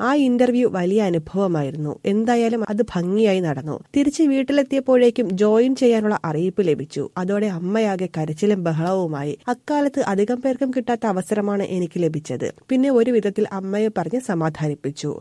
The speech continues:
അവിടുത്തെ അനുഭവം ജീവിതത്തിലെ വലിയ മുതൽക്കൂട്ടായി. അവിടെ നിന്നും ഒന്നാം റാങ്കോടെ പാസ്സായ ശേഷം പൂനെയിലെ ഫിലിം ഇൻസ്റ്റിറ്റ്യൂട്ടിലും ചേർന്നു. അവിടെ ടെലിവിഷൻ പ്രോഗ്രാം പ്രൊഡക്ഷനിലായിരുന്നു പഠനം. പഠനം കഴിഞ്ഞ് നാട്ടിലെത്തിയപ്പോഴാണ് സന്ധ്യയെ,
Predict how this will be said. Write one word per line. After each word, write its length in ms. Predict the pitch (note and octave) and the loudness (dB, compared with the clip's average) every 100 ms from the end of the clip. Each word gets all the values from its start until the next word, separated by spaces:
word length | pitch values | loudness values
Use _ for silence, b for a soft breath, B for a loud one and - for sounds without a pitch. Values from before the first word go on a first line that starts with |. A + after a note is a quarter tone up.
| _ | _
അവിടുത്തെ 360 | A3+ A#3+ C4+ D4+ | 0 2 0 2
അനുഭവം 520 | B3+ G#3+ - A3+ G3+ F#3 | 2 2 2 0 0 -4
ജീവിതത്തിലെ 540 | F#3 A3 A3 A3+ A3+ | 0 2 2 2 2
വലിയ 380 | G3 F3+ F#3+ A#3 | 2 0 2 2
മുതൽക്കൂട്ടായി. 800 | G3 E3 D#3+ F3 D#3+ D#3 D3 - - | 2 -4 -4 -6 -6 -6 -8 -10 -2
അവിടെ 260 | A#3+ B3+ | 2 2
നിന്നും 340 | D4 B3+ B3 - | 2 2 0 0
ഒന്നാം 380 | G#3+ A3+ C4 C4 | 0 2 0 2
റാങ്കോടെ 360 | B3 A#3+ A#3+ | 0 2 2
പാസ്സായ 480 | A#3+ G#3 F#3+ - A3 | 2 0 -2 0 0
ശേഷം 380 | G#3+ G3+ A3+ A#3 | 2 -2 -2 0
പൂനെയിലെ 420 | G#3 G#3 G#3+ A3 | 2 4 2 0
ഫിലിം 380 | - C4+ C4+ C#4+ | 0 2 2 2
ഇൻസ്റ്റിറ്റ്യൂട്ടിലും 760 | C4+ - C#4 A#3+ B3 A3+ A3+ | 0 -2 -4 0 2 2 2
ചേർന്നു. 420 | G#3+ D3+ C#3 D3 - G#3 | 0 -2 -2 -8 -4 -2
അവിടെ 280 | F#3+ G#3 | 0 0
ടെലിവിഷൻ 540 | B3+ A3 G#3 A3+ B3+ B3+ | 0 0 2 2 0 0
പ്രോഗ്രാം 400 | G#3 F#3 G3 G#3+ | 0 0 -2 -2
പ്രൊഡക്ഷനിലായിരുന്നു 760 | F#3+ F3 G3 F3+ E3+ D#3 G3 B3+ | -4 -4 -4 -2 -2 -2 -4 -2
പഠനം. 380 | E3+ C#3 C#3 - _ | -2 -2 -4 -12 _
പഠനം 380 | - C4 C#4+ E4 | 0 2 2 0
കഴിഞ്ഞ് 320 | E4 D4+ D4 | 0 0 0
നാട്ടിലെത്തിയപ്പോഴാണ് 920 | B3+ A3+ A3 C#4 C4 C4+ C4 B3+ A#3+ A3+ | 0 -2 -2 -2 -2 -2 0 0 0 -4
സന്ധ്യയെ, 720 | - G3+ G3 G#3+ G#3+ E3 D3 | -6 -4 -2 0 0 0 -2